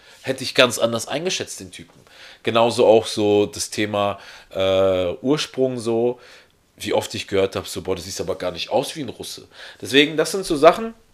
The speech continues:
die finde ich irgendwie cool. Wo vielleicht andere Leute sagen würden, so, "Boah, das ist ja irgendwie scheiße" und so. Aber ich find das cool. Ich find das cool, dass ich diesen Aha-Effekt, äh, schaffen kann, erzeugen kann, generieren kann. Ja, und, ähm,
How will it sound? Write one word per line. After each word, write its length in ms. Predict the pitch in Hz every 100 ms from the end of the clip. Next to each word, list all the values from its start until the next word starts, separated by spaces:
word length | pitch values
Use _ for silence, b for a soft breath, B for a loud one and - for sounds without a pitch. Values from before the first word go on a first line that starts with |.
| _ _ 147
die 80 |
finde 220 | 143 190 208
ich 180 | -
irgendwie 280 | 170 160 139 - 165
cool. 320 | 131 85 - _ _ _ _ _ 104
Wo 220 | 110 135
vielleicht 300 | 143 135 131
andere 260 | 139 151
Leute 260 | 143 135 127
sagen 360 | 117 123 127 123
würden, 220 | 123 117
so, 180 | 113 107
"Boah, 580 | 110 110 113 113 110 B B B -
das 140 | 104
ist 60 | 120
ja 80 | 110
irgendwie 200 | 107 104
scheiße" 500 | - 104 120 - 123
und 180 | 117
so. 280 | - 120 123 B B B
Aber 140 | 123
ich 80 | -
find 120 | 202
das 180 | 160 - -
cool. 200 | 220 320 _ _ B B B
Ich 100 | 117
find 140 | 156
das 200 | 139 -
cool, 120 | 165
dass 140 | 160 139
ich 80 | 127
diesen 260 | 127 120
Aha-Effekt, 800 | 98 113 131 98 - 123 120 -
äh, 320 | 95 110 107 - B B B
schaffen 420 | - 147 160 190
kann, 260 | 190 196 -
erzeugen 480 | - - 139 175
kann, 260 | 175 170 160
generieren 540 | 113 113 113 160 175
kann. 300 | 170 170 180 - _ _ _ _ _ _ _ - -
Ja, 240 | 123 151
und, 460 | 131 92 120 127 117
ähm, 340 | 104 120 127